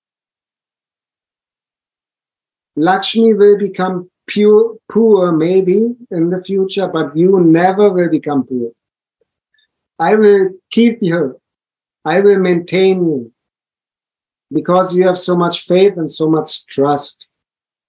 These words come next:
Of course, this is not our level, but it's good to listen the examples of the great souls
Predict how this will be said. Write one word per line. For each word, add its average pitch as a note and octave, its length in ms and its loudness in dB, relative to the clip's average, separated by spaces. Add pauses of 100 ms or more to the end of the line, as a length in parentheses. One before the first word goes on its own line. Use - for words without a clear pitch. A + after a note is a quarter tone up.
(2500)
Of - 160 -8
course, G3 300 2
this F3 180 -2
is F3 140 -2
not F3+ 260 0
our F3+ 300 0
level, D#3 420 -4 (1500)
but E3+ 240 -4
it's G3 160 2
good G#3 280 2
to F3+ 120 -2
listen F#3 720 0
the D#3 180 -2
examples F3 760 -4
of D#3+ 220 -6
the - 80 -2
great F3+ 420 2
souls D#3+ 720 -2